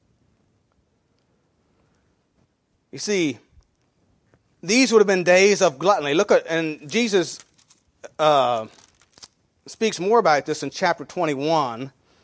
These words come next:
and verse thirty-four, where he says this,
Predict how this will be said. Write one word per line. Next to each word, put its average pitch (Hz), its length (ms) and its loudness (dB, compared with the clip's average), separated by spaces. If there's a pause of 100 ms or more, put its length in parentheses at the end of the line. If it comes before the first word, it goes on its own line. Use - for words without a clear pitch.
(140)
and 143 140 -10
verse 160 260 0
thirty-four, 151 920 -2 (720)
where 156 160 2
he 156 160 -2
says 143 400 -2
this, 135 480 -2